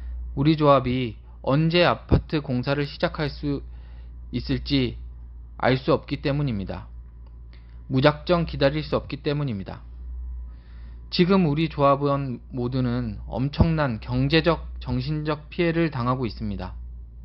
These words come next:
더구나 계약할 당시 아파트 부지를 백 프로 매입했다고 홍보했습니다. 우리 모두 이러한 사실을 믿고 계약했지만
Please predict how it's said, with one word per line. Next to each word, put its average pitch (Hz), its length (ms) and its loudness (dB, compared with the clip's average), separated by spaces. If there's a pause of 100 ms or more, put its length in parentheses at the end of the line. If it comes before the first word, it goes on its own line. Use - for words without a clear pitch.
(1300)
더구나 156 580 4 (340)
계약할 185 420 4
당시 151 600 -2
아파트 190 480 0
부지를 156 420 0
백 - 240 -2
프로 202 240 2
매입했다고 143 720 2
홍보했습니다. 123 840 0 (960)
우리 180 220 4
모두 160 380 2
이러한 156 380 4
사실을 185 360 0
믿고 143 280 -2
계약했지만 135 800 0